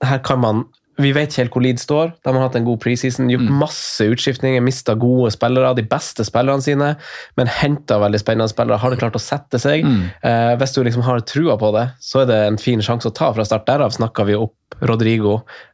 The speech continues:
Speaker 1: eh, og Harrison, husker jeg,
Speaker 2: Mm.
Speaker 1: i, i sommer. Men nå kan de jo også skilte med gode defensive tall. Har du
Speaker 2: Ja.
Speaker 1: sett det? Eh, altså, eh, altså sånn, hvis du ser på underliggende tall, så er de jo, de er, skal vi se,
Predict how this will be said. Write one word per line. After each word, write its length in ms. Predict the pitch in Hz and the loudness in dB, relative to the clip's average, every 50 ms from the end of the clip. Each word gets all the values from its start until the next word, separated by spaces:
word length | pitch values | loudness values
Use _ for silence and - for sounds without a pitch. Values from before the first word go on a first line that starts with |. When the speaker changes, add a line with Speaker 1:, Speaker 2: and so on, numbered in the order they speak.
| - | -2
Speaker 1:
eh, 220 | 123 113 110 107 110 | 0 2 2 2 2
og 160 | - 120 113 110 | 0 0 -2 0
Harrison, 460 | - 123 120 113 104 101 - - 110 | 0 0 0 0 0 -2 -2 -2 -2
husker 280 | 107 104 - - 107 101 | -2 -2 0 0 2 2
jeg, 60 | 131 | 2
Speaker 2:
Mm. 40 | 104 | 2
Speaker 1:
i, 480 | 104 107 104 107 107 - - 123 110 104 | 2 2 2 2 0 -2 -2 0 0 0
i 40 | 101 | 0
sommer. 340 | - - 135 135 117 110 - - - - - - - | 0 0 0 0 0 -2 -4 -6 -12 -16 -12 -6 -2
Men 120 | 120 123 | 0 2
nå 120 | 139 185 - | 2 2 2
kan 140 | - 214 165 | 2 2 2
de 60 | 127 | 4
jo 120 | 123 123 151 | 2 2 0
også 220 | 170 - - 123 | 0 0 -2 -2
skilte 300 | - - 131 117 - 120 | -2 -2 -2 -2 -2 0
med 100 | 113 110 | 0 0
gode 280 | 117 127 131 120 110 - | 2 2 2 0 0 0
defensive 580 | 147 165 - - - 254 208 - 113 95 98 101 | -2 -4 -4 -4 -4 -4 -2 0 0 0 0 0
tall. 220 | - 175 151 107 - _ _ - | 0 0 -2 -2 -6 _ _ -2
Har 80 | 120 | 0
du 40 | - | 0
Speaker 2:
Ja. 40 | 143 | 2
Speaker 1:
sett 140 | 135 214 240 | 2 2 2
det? 160 | 120 117 123 - - - - - - - - - | 0 0 -2 -4 -10 -20 -20 -20 -20 -12 -4 0
Eh, 420 | 156 151 143 139 139 139 147 147 - _ _ - | 0 2 2 2 2 2 0 -2 -4 _ _ -2
altså, 220 | 175 139 131 147 | -2 0 2 2
eh, 300 | 147 151 151 151 156 156 160 160 | 2 2 0 0 0 0 0 0
altså 200 | 147 135 147 139 | 0 0 2 2
sånn, 160 | 143 139 135 | 2 2 2
hvis 120 | 127 123 | 0 0
du 60 | 135 | -2
ser 140 | 127 - 160 139 | 0 0 0 0
på 80 | 131 120 | 0 0
underliggende 380 | 123 147 180 175 131 113 104 | 2 2 2 2 2 2 2
tall, 120 | - 151 123 | 0 0 0
så 120 | 120 135 | 0 0
er 140 | 160 160 131 | 2 2 2
de 100 | 117 110 | 2 2
jo, 220 | 110 107 107 110 - - - - - - - - - _ - | 2 2 0 0 -4 -10 -18 -18 -18 -18 -20 -20 -14 _ -2
de 80 | 131 143 160 165 | 0 2 2 2
er, 480 | 165 160 156 151 151 147 147 143 143 139 | 2 2 2 2 2 2 2 0 0 -2
skal 140 | - 165 | -2 -4
vi 40 | 160 | -2
se, 180 | 170 180 156 | 0 0 0